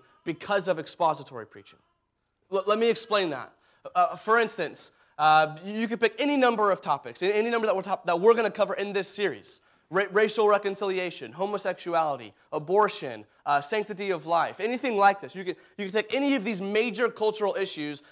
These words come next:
that we're confronted with and say, "Well, I'll deal with them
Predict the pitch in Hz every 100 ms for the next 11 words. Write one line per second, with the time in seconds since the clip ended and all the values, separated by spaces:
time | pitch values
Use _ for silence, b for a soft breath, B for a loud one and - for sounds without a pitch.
0 | b 170 160 233 254 247 202 - 233 226
1 | 160 151 151 160 170 160 - 220 165 151
2 | b b 190 190 208 170 226 269 214 160
3 | 175 160 151